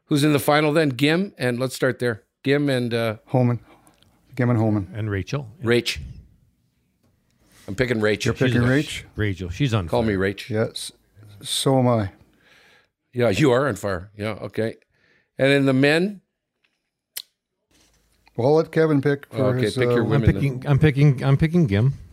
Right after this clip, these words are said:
Speaker 2: Yeah, I figured you
Speaker 3: I
Speaker 2: would.
Speaker 3: picked her star of the event. Yep.
Speaker 2: Okay, so two Raches and, uh,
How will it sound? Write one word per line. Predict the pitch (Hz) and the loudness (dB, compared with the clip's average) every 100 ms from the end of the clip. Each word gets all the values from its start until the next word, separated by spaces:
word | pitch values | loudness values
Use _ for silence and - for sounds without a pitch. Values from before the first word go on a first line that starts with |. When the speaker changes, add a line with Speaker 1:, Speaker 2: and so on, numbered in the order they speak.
| - _ - | -20 _ -10
Speaker 2:
Yeah, | 113 113 | -4 -4
I | |
figured | 110 123 101 | -4 -6 0
you | 117 | 4
Speaker 3:
I | |
Speaker 2:
would. | 123 | 6
Speaker 3:
picked | 143 - | 6 4
her | 113 | 0
star | - 127 | 2 2
of | 120 | 2
the | 107 107 117 | 2 0 -2
event. | 104 139 104 - 95 | 0 0 -2 -8 -12
Yep. | 104 123 - _ _ _ _ _ _ _ _ _ _ _ _ _ - | -10 -10 -12 _ _ _ _ _ _ _ _ _ _ _ _ _ -16
Speaker 2:
Okay, | - 113 135 160 | -8 -2 -2 -4
so | - 117 110 104 | -8 -4 -2 -2
two | - 156 | -2 -2
Raches | 151 160 160 170 165 | 0 0 0 -4 -2
and, | 127 120 113 | 0 0 0
uh, | 113 113 110 | 0 0 -2